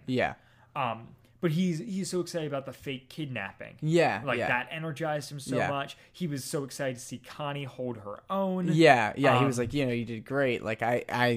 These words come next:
Speaker 1: you know, seeing you like this makes me know that we're gonna be a great team," and stuff
Speaker 2: Yep.
Speaker 1: like that.
Speaker 2: Yeah, and, and Connie has this line where she's like, you know, "Our relationship has been ninety percent action adventure and only ten percent romantic comedy."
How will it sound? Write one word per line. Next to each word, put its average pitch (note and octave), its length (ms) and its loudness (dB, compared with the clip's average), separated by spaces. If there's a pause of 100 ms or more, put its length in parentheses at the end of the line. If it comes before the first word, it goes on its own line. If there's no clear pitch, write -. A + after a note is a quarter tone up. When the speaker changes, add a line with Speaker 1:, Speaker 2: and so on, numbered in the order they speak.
(160)
Speaker 1:
you C3 120 -2
know, A#2 120 0
seeing B2+ 360 2
you A#2+ 140 2
like A#2+ 220 4
this A#2+ 240 0
makes A#2 240 -4
me A#2 120 -2
know A#2 160 4
that A2 100 0
we're A#2+ 140 0
gonna A#2 120 -2
be A2 140 -2
a G#2+ 60 -2
great A2 340 -2
team," A2+ 300 -4
and G2+ 120 -8
stuff E3 200 0
Speaker 2:
Yep. - 40 -6
Speaker 1:
like G#2 160 -6
that. G2+ 300 -2 (840)
Speaker 2:
Yeah, A#2 280 0 (340)
and, D#3 340 -2
and D3 200 -6
Connie C#3 360 -6
has B2+ 300 -8
this B2 240 -10
line B2 600 -6 (100)
where B2+ 180 -6
she's A#2+ 320 -10
like, A#2 380 -6 (580)
you D3 180 -6
know, B2+ 80 -2
"Our B2+ 100 -2
relationship D#3+ 640 -4
has C3+ 120 -8
been B2 260 -8
ninety C3+ 400 -6
percent B2 540 -10
action A#2 460 -4
adventure A2+ 580 -6
and A#2+ 140 -8
only B2 220 -4
ten B2 280 -10
percent A#2 340 -8
romantic A2 520 -10
comedy." A#2 500 -6